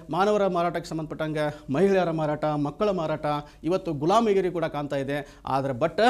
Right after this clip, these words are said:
ಇದನ್ನ ಅನುಸರಿಸೋದು ಏನಿದೆ ಅಂತಂದ್ರೆ ತಪ್ಪು ಅಂತ ಇವತ್ತು ನಮ್ಮ ಕಾಯ್ದೆಗಳು ಏನ್ ಮಾಡ್ತಾ ಇದ್ದಾವ, ತಿಳಿಸ್ಕೊಡ್ತಾ ಇದ್ದಾವ. ಹಾಗಾದ್ರೆ ಇಲ್ಲಿ ನಾಲ್ಕನೇ ಸ್ವತಂತ್ರ ಯಾವುದು ಅಂತಂದ್ರೆ ಧಾರ್ಮಿಕ ಸ್ವಾತಂತ್ರ್ಯದ ಹಕ್ಕು.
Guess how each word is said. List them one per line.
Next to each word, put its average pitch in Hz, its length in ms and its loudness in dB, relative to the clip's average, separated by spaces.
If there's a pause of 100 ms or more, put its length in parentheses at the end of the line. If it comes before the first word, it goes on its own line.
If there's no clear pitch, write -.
(240)
ಇದನ್ನ 208 320 6 (440)
ಅನುಸರಿಸೋದು 240 640 4
ಏನಿದೆ 180 400 2
ಅಂತಂದ್ರೆ 160 720 -2
ತಪ್ಪು 170 500 -4
ಅಂತ 139 180 -2 (400)
ಇವತ್ತು 156 280 2
ನಮ್ಮ 131 360 0 (280)
ಕಾಯ್ದೆಗಳು 185 460 2
ಏನ್ 156 140 0
ಮಾಡ್ತಾ 139 220 -6
ಇದ್ದಾವ, 139 200 -2 (320)
ತಿಳಿಸ್ಕೊಡ್ತಾ 156 500 -4
ಇದ್ದಾವ. 131 400 -2 (300)
ಹಾಗಾದ್ರೆ 156 760 -2
ಇಲ್ಲಿ 180 220 0
ನಾಲ್ಕನೇ 196 760 0 (120)
ಸ್ವತಂತ್ರ 247 380 2 (400)
ಯಾವುದು 185 320 2
ಅಂತಂದ್ರೆ 156 560 -4 (140)
ಧಾರ್ಮಿಕ 180 440 0
ಸ್ವಾತಂತ್ರ್ಯದ 143 680 -4
ಹಕ್ಕು. 123 380 -8